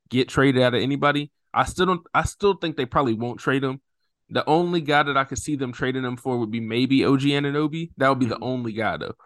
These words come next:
Speaker 1: I don't know if there's anybody else that they would trade him for.
Speaker 2: Yeah, I'm about to be disagreeing with you for about thirty minutes, seems like. How, how long we doing this for? <laughs>
Speaker 1: Hey, as long, as long as we need to go, man.
Speaker 2: Um, untouchable.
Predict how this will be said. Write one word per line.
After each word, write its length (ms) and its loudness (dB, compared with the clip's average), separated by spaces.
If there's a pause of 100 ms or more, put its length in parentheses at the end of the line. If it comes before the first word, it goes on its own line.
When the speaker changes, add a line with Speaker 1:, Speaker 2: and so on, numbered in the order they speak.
(140)
Speaker 1:
I 140 4
don't 120 4
know 80 4
if 80 -2
there's 140 0
anybody 380 -2
else 260 -4
that 160 -8
they 100 -2
would 120 -2
trade 220 -4
him 100 -12
for. 300 -14 (1200)
Speaker 2:
Yeah, 260 0
I'm 100 -2
about 160 0
to 60 -8
be 120 -2
disagreeing 460 0
with 120 -4
you 100 -4
for 60 -10
about 260 -6
thirty 180 -6
minutes, 340 -10
seems 240 -14
like. 160 -8
How, 240 0
how 160 6
long 140 6
we 80 4
doing 200 6
this 140 2
for? 120 2 (300)
<laughs> 580 2 (140)
Speaker 1:
Hey, 300 4
as 160 0
long, 240 4
as 140 0
long 240 0
as 80 -2
we 80 -4
need 160 -6
to 80 -8
go, 160 0
man. 240 -10 (420)
Speaker 2:
Um, 680 6 (480)
untouchable. 1040 0